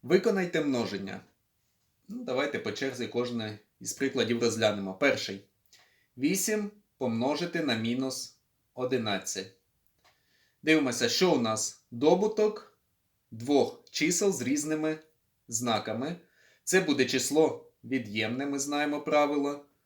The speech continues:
Якщо з різними знаками добуток, то це буде мінус від'ємне число. А далі модулі множимо. Модуль восьми буде вісім, модуль мінус одинадцяти буде одинадцять. Вісім на одинадцять — вісімдесят вісім.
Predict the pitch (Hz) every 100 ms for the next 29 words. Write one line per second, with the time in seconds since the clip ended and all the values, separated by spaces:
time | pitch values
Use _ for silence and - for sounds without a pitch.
0 | _ _ _ _ _ - 127 - 147 123
1 | 139 135 131 120 131 131 131 120 113 165
2 | 180 190 185 127 - 143 143 135 131 107
3 | 101 120 - - _ - 117 107 104 107
4 | 113 143 - 170 190 - _ _ - 170
5 | 262 262 185 165 156 139 135 131 127 117
6 | 120 110 110 - _ _ _ _ _ _
7 | 151 175 139 123 117 - 135 - 131 117
8 | 120 135 208 233 202 175 139 143 127 123
9 | 127 123 - 127 180 196 175 175 151 104
10 | 139 147 - 143 127 113 101 98 - 104
11 | - _ - _ 156 156 147 123 123 147
12 | 185 226 - 196 127 - 113 117 - 160
13 | 160 110 104 113 104